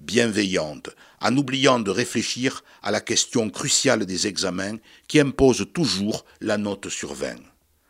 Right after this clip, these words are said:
Beaucoup de discours également sur le numérique,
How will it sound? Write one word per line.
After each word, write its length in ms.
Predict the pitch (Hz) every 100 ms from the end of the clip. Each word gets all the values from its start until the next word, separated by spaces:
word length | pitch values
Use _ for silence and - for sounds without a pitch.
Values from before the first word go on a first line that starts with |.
| _ - -
Beaucoup 320 | 104 131 - 165
de 100 | 127
discours 400 | 127 - 190 143
également 420 | 120 120 123 139
sur 200 | - 110
le 80 | 113
numérique, 600 | 117 110 98 127 -